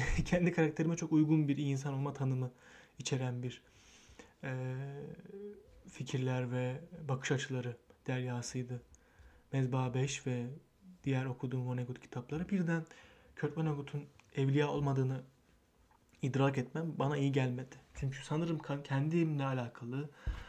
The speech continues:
kurguladığım şeyler de zarar gördü. Ee, demek ki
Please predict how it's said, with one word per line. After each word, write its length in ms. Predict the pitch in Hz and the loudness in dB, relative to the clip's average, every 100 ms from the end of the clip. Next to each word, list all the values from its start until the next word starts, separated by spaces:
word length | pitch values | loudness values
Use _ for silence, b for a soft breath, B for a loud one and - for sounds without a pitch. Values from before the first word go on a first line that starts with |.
| B B B | B B B
kurguladığım 800 | - 135 131 131 127 131 131 135 - _ _ - | 2 2 2 0 2 2 0 -2 -10 _ _ -8
şeyler 420 | - 131 131 131 | 0 2 4 2
de 80 | 123 | 0
zarar 260 | 120 117 | -4 -6
gördü. 360 | 117 120 135 - - _ _ _ _ _ _ _ _ b b b b b - | -6 -8 -10 -14 -20 _ _ _ _ _ _ _ _ b b b b b -10
Ee, 40 | 123 117 117 160 | -8 -8 -10 -6
demek 320 | 139 131 131 - | 0 2 2 2
ki 280 | 143 151 | 0 0